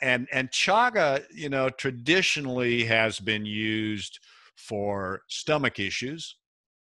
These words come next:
Um, it's traditionally been used as a folk remedy for cancer. Uh, and, and first of all, let me just say, I don't, I don't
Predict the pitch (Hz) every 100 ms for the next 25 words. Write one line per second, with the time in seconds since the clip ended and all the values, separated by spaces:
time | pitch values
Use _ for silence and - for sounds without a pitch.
0 | - - 110 107 104 101 - 110 - -
1 | 123 117 120 104 107 107 107 92 95 90
2 | - 147 151 - 110 104 101 98 92 -
3 | 98 92 90 90 - - - 123 127 131
4 | - 82 98 - _ _ _ _ _ _
5 | _ _ _ _ _ - - 127 143 -
6 | 139 131 135 123 117 175 165 131 120 127
7 | 117 110 107 - - - - 151 170 139
8 | 113 - _ _ _ 127 143 143 120 110